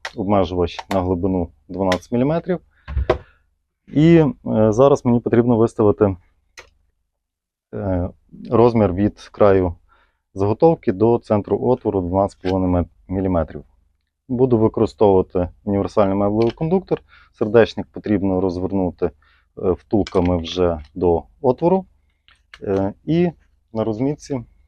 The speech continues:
розмітка починається від дев'яти з половиною міліметрів, виставити розмір, який мені необхідний. Це дванадцять з половиною міліметрів. Втулки мають бути добре закручені, щоб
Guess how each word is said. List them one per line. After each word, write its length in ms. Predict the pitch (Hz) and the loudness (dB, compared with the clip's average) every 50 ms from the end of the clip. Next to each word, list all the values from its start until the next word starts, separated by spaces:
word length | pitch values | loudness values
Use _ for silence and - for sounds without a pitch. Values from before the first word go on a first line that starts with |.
| _ _ _ _ _ _ _ _ _ _ _ _ _ _ _ _ _ _ _ _ _ _ _ _ _ _ | _ _ _ _ _ _ _ _ _ _ _ _ _ _ _ _ _ _ _ _ _ _ _ _ _ _
розмітка 400 | 110 104 101 107 113 98 - - | -4 -2 0 0 -2 -2 -4 -8
починається 520 | - - - - 104 98 95 - - - 87 | -14 -10 -6 -2 0 0 0 -2 -4 -6 -4
від 340 | 92 92 87 - _ _ _ _ | -2 -4 -4 -4 _ _ _ _
дев'яти 320 | - 98 92 90 - 95 90 | -2 0 0 0 -2 -4 -6
з 80 | - | -6
половиною 420 | _ - 92 90 90 90 90 92 98 | _ -6 -4 -2 -2 -2 -2 -2 -2
міліметрів, 440 | 110 120 143 170 175 - 175 170 - _ _ _ _ _ _ _ _ - | -2 -2 -2 -2 -2 -4 -6 -10 -10 _ _ _ _ _ _ _ _ -2
виставити 500 | 110 147 139 - - 123 113 - - 107 | 0 0 0 0 0 -2 0 0 0 2
розмір, 340 | 117 127 110 113 110 90 | 2 0 0 -2 -4 -6
який 240 | 90 85 - 110 110 | -6 -6 -4 -4 -4
мені 300 | 107 104 98 90 90 92 | -2 -2 -2 -2 -2 -2
необхідний. 520 | 90 90 87 85 - - 90 - 78 78 - _ _ _ _ _ | -2 -2 -4 -6 -8 -10 -14 -14 -12 -14 -16 _ _ _ _ _
Це 360 | _ 98 95 92 90 90 78 - _ _ _ | _ -2 0 0 0 -2 -6 -14 _ _ _
дванадцять 320 | - 92 104 117 131 135 - | -8 -6 -4 -2 -2 -4 -6
з 100 | - - | -8 -6
половиною 360 | 95 90 95 101 98 92 87 | -4 -2 -2 -2 -2 -2 -2
міліметрів. 420 | 85 82 78 76 71 - _ _ _ _ _ _ _ - - - _ _ _ | -4 -4 -6 -8 -12 -14 _ _ _ _ _ _ _ -20 -20 -20 _ _ _
Втулки 280 | - 143 135 120 - 120 | -4 -4 -2 0 0 2
мають 280 | 117 113 110 107 98 | 4 4 4 4 2
бути 400 | 95 101 107 95 - 101 90 87 - _ - | 0 -2 -2 -2 0 -2 -4 -4 -6 _ -2
добре 280 | 110 104 98 98 98 | 0 2 2 2 0
закручені, 600 | 90 - 110 - 156 165 - - 160 143 139 131 - _ _ _ _ _ _ _ _ _ _ - - | -2 -4 -6 -6 -6 -8 -6 -6 -6 -6 -6 -8 -10 _ _ _ _ _ _ _ _ _ _ -18 -18
щоб 140 | - - | -16 -16